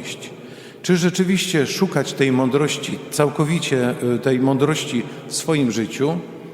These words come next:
i ogarnąć to życie mądrością Bożą, czy jednak zostawić sobie jakiś ułamek tej mądrości swojej?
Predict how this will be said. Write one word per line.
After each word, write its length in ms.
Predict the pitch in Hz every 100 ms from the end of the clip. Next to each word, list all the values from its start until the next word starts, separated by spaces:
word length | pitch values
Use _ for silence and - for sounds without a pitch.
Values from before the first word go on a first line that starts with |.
| - -
i 120 | -
ogarnąć 640 | 143 180 190 175 156 -
to 160 | 160 143
życie 360 | 165 165 135 113
mądrością 760 | 127 135 160 156 165 - 143 113
Bożą, 480 | 110 98 123 180 214 - - - - -
czy 120 | 127
jednak 380 | 170 220 240 165
zostawić 520 | 139 127 - 233 180
sobie 380 | - 202 190 160
jakiś 420 | 180 202 180 - -
ułamek 760 | 156 151 151 113 123 185 - - - - -
tej 160 | 165
mądrości 720 | 151 147 139 185 202 - 185 -
swojej? 640 | - - - 139 101 101